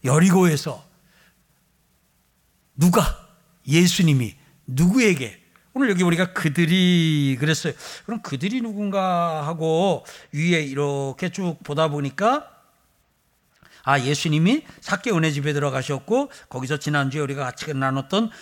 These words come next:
그런 내용이 나오고 인자가 온 것은 잃어버린 자를 찾아 구원하려 함이니라. 아, 이 사람도 아브라함의 자손이라고 말씀하시고 그러니까 그, 그 동네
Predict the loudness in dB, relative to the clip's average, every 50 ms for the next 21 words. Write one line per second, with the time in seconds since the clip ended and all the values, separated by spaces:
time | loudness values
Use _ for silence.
0 | -18 -10 -4 -2 -2 0 0 -2 -2 -2 -2 -2 -2 -2 -2 -2 -2 -2 -2 -2
1 | 0 0 0 0 0 -2 -2 -4 -6 -6 -8 -6 -6 -6 -6 -4 -6 -6 -6 -6
2 | -6 -4 -4 -4 -2 -2 -2 -2 -2 -4 -8 -20 -20 -16 -14 -12 -6 -4 -4 -4
3 | -4 -4 -8 -4 -2 0 0 0 0 0 -2 -4 -4 -4 -4 -2 0 0 -2 -2
4 | -4 -8 -16 -20 _ _ _ _ 0 0 2 0 0 -2 -6 -6 -6 -4 -2 -2
5 | -2 -2 -2 -4 -4 -4 -4 -4 -4 -4 -6 -8 -8 -4 -2 -2 0 2 0 0
6 | 0 0 0 0 -2 -2 -2 -2 0 0 0 0 -2 -4 -4 -6 -6 -8 -10 -18
7 | -20 -20 -10 -4 0 0 0 0 -2 -2 -4 -2 2 2 4 4 2 0 -2 -10
8 | -20 -20 -20 _ _ -4 0 2 2 4 4 2 0 -2